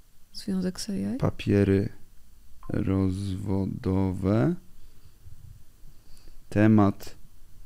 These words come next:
Speaker 2: podcastu to związek człowieka. To romantyczny związek.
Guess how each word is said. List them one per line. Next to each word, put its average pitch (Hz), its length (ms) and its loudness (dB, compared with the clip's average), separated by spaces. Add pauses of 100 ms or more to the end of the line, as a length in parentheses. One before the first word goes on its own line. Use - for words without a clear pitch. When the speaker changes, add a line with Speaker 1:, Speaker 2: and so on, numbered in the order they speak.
(280)
Speaker 2:
podcastu 107 1080 -2 (760)
to 92 180 2
związek 98 2250 6
człowieka. 92 1800 -2 (1600)
To 95 120 0
romantyczny - 640 0
związek. - 440 -10